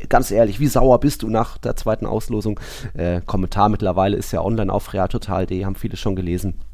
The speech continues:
Es hält sich im Rahmen, weil ich einfach ganz gut unterhalten wurde an diesem Tag <laughs> von diesem uefa-Chaos. Es war für mich, ähm, ein Tag für Real Madrid, für mögliche Super League-Pläne und ein Tag gegen die uefa, ähm, weil sie einfach auch sich da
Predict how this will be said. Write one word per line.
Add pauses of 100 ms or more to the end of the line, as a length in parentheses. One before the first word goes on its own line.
(600)
Es
hält
sich
im
Rahmen,
weil
ich
einfach (240)
ganz
gut
unterhalten
wurde
an
diesem
Tag
<laughs>
von
diesem (320)
uefa-Chaos.
Es
war
für
mich,
ähm,
ein
Tag
für
Real
Madrid,
für
mögliche
Super
League-Pläne (440)
und
ein
Tag
gegen
die
uefa,
ähm,
weil
sie
einfach
auch
sich
da